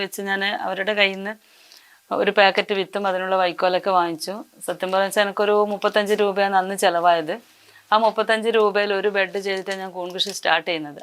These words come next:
അപ്പോ, ഏഹ്, ബെഡ് ചെയ്തു, ഏകദേശം ഒരു ഇരുപത് ദിവസത്തിനുള്ളിൽ എനിക്ക് ഫസ്റ്റ് വിളവ് കിട്ടി. അപ്പൊ ഫസ്റ്റ് കിട്ടിയ വിളവ്, ഏഹ്, കൂണ് നമ്മൾ തന്നെ ഉപയോഗിച്ചു. പിന്നെ, ഏഹ്, അവര്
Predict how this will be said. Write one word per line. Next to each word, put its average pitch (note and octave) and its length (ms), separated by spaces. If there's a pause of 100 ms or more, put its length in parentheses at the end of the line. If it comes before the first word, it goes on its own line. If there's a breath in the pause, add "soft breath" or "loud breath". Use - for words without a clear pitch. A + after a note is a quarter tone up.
അപ്പോ, G#3 180 (680 loud breath)
ഏഹ്, F#3+ 220
ബെഡ് F#3 300
ചെയ്തു, G3+ 320 (120)
ഏകദേശം G3 520
ഒരു G3 140 (200)
ഇരുപത് G3 280
ദിവസത്തിനുള്ളിൽ G3 560
എനിക്ക് F#3+ 240
ഫസ്റ്റ് F3+ 220
വിളവ് F3 340
കിട്ടി. E3 220 (800 soft breath)
അപ്പൊ A3 180 (180)
ഫസ്റ്റ് A#3 300 (220)
കിട്ടിയ B3+ 240
വിളവ്, B3 280 (140)
ഏഹ്, A#3+ 180 (300)
കൂണ് A#3 260
നമ്മൾ A3+ 220
തന്നെ A#3 160
ഉപയോഗിച്ചു. G3+ 440 (280)
പിന്നെ, G3+ 260 (500)
ഏഹ്, G3+ 200
അവര് A3+ 200